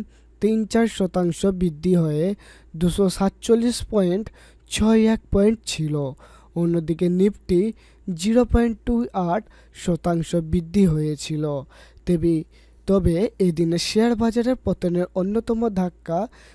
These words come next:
সেন্সেক্স মার্কেট ক্র্যাশ লাগে আদানি গ্রুপের। সংস্থার সমস্ত শেয়ার বাজারে বড়সড় ধাক্কা লেগেছে। আদানি গ্রিন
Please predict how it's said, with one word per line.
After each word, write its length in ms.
সেন্সেক্স 580
মার্কেট 500
ক্র্যাশ 380
লাগে 360
আদানি 420
গ্রুপের। 640
সংস্থার 680
সমস্ত 680
শেয়ার 420
বাজারে 520
বড়সড় 520
ধাক্কা 400
লেগেছে। 680
আদানি 400
গ্রিন 360